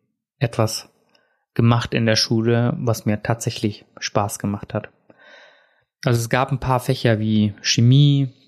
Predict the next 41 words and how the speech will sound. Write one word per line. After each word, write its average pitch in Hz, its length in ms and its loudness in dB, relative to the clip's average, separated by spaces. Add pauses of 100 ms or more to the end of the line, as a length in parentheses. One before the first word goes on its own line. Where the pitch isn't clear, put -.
(1200)
Sport - 340 -2
ja 98 100 -2
sowieso, 101 420 -2
oder 104 180 -2
Musik 117 500 0 (120)
oder 117 480 0 (680)
Geschichte - 380 0
hat 127 100 0
mich 123 80 0
tatsächlich 120 300 -2
auch 110 80 -2
interessiert. 117 480 0
Das 120 140 -2
waren 127 200 2
so 117 100 -2
Sachen, 127 280 2
wo 120 40 4
ich 120 100 -2
gesagt 120 340 0
habe, 113 160 0
so 107 80 -2
ja, 120 260 2
damit 120 240 0
kann 123 160 2
ich 117 100 0
an-, 123 160 -4
was 120 120 -4
anfangen. 123 500 2
Biologie 117 480 0
ging 113 200 -4
auch 120 200 0
noch, 117 260 0 (500)
aber 120 200 2
so 113 140 -2
all 123 240 2
die 120 120 0
anderen 117 260 2
Fächer 104 440 -4
wie 107 540 -2
Mathe, 110 1000 -2 (960)
Deutsch 110 800 0